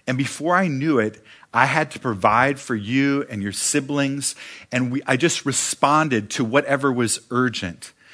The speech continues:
And so I got into work that I didn't love. And now you see how, how s-, kind of, um, stressed it is. But, but I really need, I'm really, I really need to provide." And he said,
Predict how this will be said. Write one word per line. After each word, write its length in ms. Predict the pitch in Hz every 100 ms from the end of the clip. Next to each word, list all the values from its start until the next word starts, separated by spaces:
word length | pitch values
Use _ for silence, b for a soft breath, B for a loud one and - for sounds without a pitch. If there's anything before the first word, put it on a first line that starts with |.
| B B B
And 140 | 131
so 180 | - 143 -
I 180 | 156
got 260 | 175 180 165
into 300 | 156 - 143
work 480 | 110 127 165 - - b b b -
that 120 | 131
I 100 | 127
didn't 320 | 143 165 151
love. 520 | 117 117 147 147 - _ _ b b -
And 180 | 123 127
now 200 | 135 156
you 160 | 165
see 200 | - 165
how, 380 | 131 127 123 127
how 220 | - 127
s-, 180 | 120 -
kind 200 | - 143
of, 280 | 104 101 - -
um, 200 | 123 104
stressed 580 | - - 151 156 - 139
it 60 |
is. 200 | 113 110
But, 220 | - 123 B B B
but 120 | 139 135
I 80 |
really 440 | 139 131 165 180 175
need, 280 | 170 165 104
I'm 180 | 120 143
really, 160 | 156 139
I 80 |
really 280 | 135 151 160
need 180 | 156 143
to 60 | -
provide." 500 | 139 127 165 156 123
And 180 | 110 B B B
he 140 | -
said, 420 | 160 - 156 139